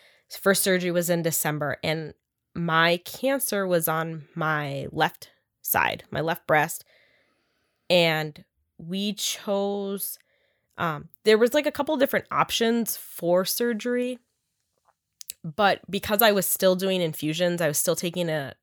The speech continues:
um, the oral chemotherapy, they had to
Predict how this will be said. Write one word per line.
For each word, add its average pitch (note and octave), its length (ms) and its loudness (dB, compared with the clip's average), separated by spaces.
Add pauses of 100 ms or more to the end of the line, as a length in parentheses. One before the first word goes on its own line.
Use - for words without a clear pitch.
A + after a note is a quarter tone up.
(260)
um, D3 300 -10
the D#3 80 0
oral E3 300 0
chemotherapy, D3+ 1000 -6 (760)
they G3 140 2
had F#3+ 380 -2
to F#3+ 840 -10